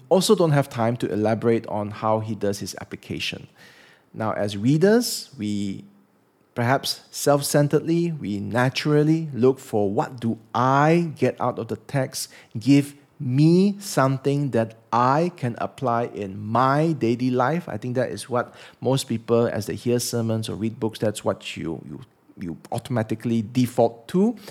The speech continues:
And, uh, this is another area, application is another area that preachers and writers can go way off balance. And they, sometimes they overemphasize on the application of the text that they unintentionally make the text become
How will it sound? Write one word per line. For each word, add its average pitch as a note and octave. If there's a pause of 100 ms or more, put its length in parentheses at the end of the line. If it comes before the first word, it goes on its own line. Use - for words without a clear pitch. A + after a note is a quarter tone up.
(600)
And, C#3+
uh, D3
this B3
is G#3
another E3+
area, B2
application C3+
is C3+
another B2
area A2+
that -
preachers D#3
and A#2+
writers A#2
can G#2
go A2
way C3+
off A2+
balance. D#2 (180)
And G#2+
they, G#2 (480)
sometimes D3
they G#2+
overemphasize B2+
on G#2+
the G2
application G3
of A2
the E2+
text -
that A2+
they G#2 (540)
unintentionally C#3+
make B2
the A#2+
text G#2+
become G#2